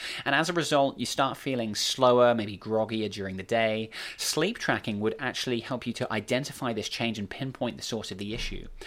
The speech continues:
Otherwise, you might be trying to make changes to your diet or your routine, thinking that those things are the issue, when in fact it might be your sleep,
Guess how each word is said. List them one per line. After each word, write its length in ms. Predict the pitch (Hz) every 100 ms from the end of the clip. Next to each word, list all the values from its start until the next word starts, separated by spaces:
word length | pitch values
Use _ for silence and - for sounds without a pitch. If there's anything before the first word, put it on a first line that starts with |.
| - -
Otherwise, 340 | 160 196 170 143
you 80 |
might 180 | 143 120
be 60 | 127
trying 240 | - 123
to 120 | -
make 200 | 117 110
changes 420 | - 120 117 110 107
to 100 | 98
your 100 | 98
diet 440 | 101 104 107 104
or 60 | -
your 180 | 98 92
routine, 560 | 101 - - 208 113
thinking 420 | 104 - 131 120 107
that 180 | 98
those 240 | 113 139 143
things 220 | 120 110
are 60 | 104
the 120 | -
issue, 240 | - 160
when 140 | 131 120
in 80 |
fact 380 | 120 - 123 -
it 80 | 110
might 180 | 113 87
be 80 | 107
your 160 | 104
sleep, 400 | - 151 147 -